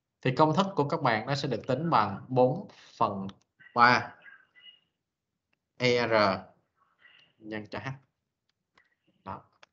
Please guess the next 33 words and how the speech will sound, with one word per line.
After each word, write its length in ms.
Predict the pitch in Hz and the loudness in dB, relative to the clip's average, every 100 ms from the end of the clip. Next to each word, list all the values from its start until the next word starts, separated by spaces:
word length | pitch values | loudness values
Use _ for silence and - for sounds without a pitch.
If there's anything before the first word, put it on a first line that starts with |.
| - | -12
công 160 | 104 98 | -10 -8
thức 100 | 135 | -8
của 80 | 107 | -8
các 140 | 117 | -8
bạn. 160 | 110 - _ _ _ _ _ _ _ _ - | -8 -10 _ _ _ _ _ _ _ _ -2
Bốn 260 | 127 175 156 | 0 0 -4
phần 200 | 110 107 | -4 0
ba 340 | 113 113 110 - _ - | 2 2 -2 -12 _ -12
R 320 | 110 104 92 | -8 -8 -8
H. 40 | 131 - _ _ _ _ _ _ _ _ - | -10 -12 _ _ _ _ _ _ _ _ 0
Với 400 | 131 180 151 135 | 2 4 2 4
R 40 | 120 113 104 101 - _ - | 6 6 6 0 -14 _ -14
là 480 | 104 101 98 95 - - | -10 -4 -2 -2 -6 -16
bán 320 | 110 113 120 139 | -6 -6 -4 -2
kính 300 | 147 175 - | -4 -6 -10
ở 80 | 104 | -8
dưới. 240 | 101 113 - _ _ _ _ _ _ _ _ _ - | -4 -6 -8 _ _ _ _ _ _ _ _ _ -2
H 40 | 165 170 - | -2 -2 -6
của 120 | 113 | -4
các 140 | 143 139 | -4 -2
bạn 260 | 113 131 - _ _ | -2 -4 -8 _ _
là 220 | 101 98 | -12 -10
đoạn 380 | 95 92 92 98 98 _ _ _ | -6 -6 -6 -12 -20 _ _ _
O 120 | 110 | -6
B. 80 | 104 110 104 - _ _ _ - | -4 -4 -6 -12 _ _ _ -16
Nó 80 | |
được 160 | 113 - | -12 -8
tính 180 | 107 127 | -6 -4
theo 120 | 135 | -4
công 180 | 107 101 | -6 -12
thức 120 | - | -10
này. 140 | 110 95 _ _ _ _ _ _ _ _ _ - | -10 -10 _ _ _ _ _ _ _ _ _ 0
Và 500 | 107 107 107 107 | 2 4 4 2